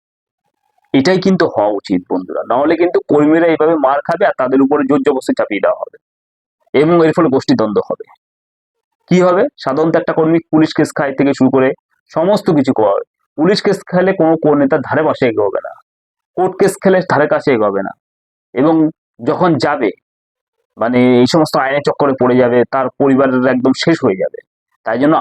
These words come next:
আবেগে কোনো কর্মীরা লাফাবেন না। আমি বলছি, কর্মীরা যদি ঠিক থাকে, কর্মীরা যদি এই সমস্ত মানুষ যারা দল বদল করে এবং যারা নেতারা কর্মীদেরকে দেখে না,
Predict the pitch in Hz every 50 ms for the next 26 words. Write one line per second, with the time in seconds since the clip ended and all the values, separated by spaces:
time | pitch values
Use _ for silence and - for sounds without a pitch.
0 | - - 120 127 131 147 151 147 170 165 - 151 151 156 147 - 127 127 127 127
1 | 127 123 131 120 107 101 - 98 101 101 98 95 92 - 107 104 101 101 104 107
2 | - - - 175 247 - _ _ _ _ _ _ _ _ 135 135 135 143 143 151
3 | 165 165 180 180 175 170 170 165 180 - - 143 131 - _ _ - 123 110 -
4 | 120 127 135 - 120 117 123 123 135 135 135 151 151 - 139 139 147 151 135 123
5 | 120 - 147 131 135 135 - _ - 143 156 180 - - - _ _ _ - 110
6 | 113 113 117 110 120 117 123 123 110 117 117 127 135 131 139 135 135 139 135 -
7 | - 120 120 117 - - _ _ _ _ _ _ _ _ _ _ _ - 110 123
8 | 135 135 131 127 117 - - _ _ _ - 110 120 131 127 120 120 - 143 135
9 | 113 92 - _ _ - 120 123 127 131 131 139 139 135 - 127 104 110 120 -
10 | - 165 - 87